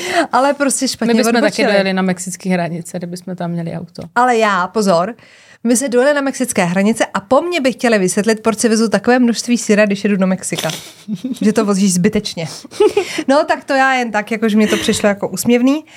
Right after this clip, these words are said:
Speaker 1: A na konci dnešního dílu pro vás budeme mít jeden hack, jak
Speaker 2: Ano.
Speaker 1: získat nepřečtené zprávy, respektive přečtené, ale smazané.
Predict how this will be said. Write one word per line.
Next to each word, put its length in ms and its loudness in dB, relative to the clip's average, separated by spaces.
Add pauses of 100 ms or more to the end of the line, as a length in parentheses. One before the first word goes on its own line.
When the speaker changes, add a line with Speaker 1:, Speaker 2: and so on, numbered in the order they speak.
(240)
Speaker 1:
A 100 0
na 180 4
konci 340 0
dnešního 400 2
dílu 200 2
pro 160 0
vás 160 0
budeme 260 2
mít 220 2
jeden 240 2
hack, 380 0 (720)
jak 100 4
Speaker 2:
Ano. 100 0 (240)
Speaker 1:
získat 580 0
nepřečtené 680 2
zprávy, 580 0
respektive 680 0
přečtené, 500 0
ale 180 0
smazané. 600 2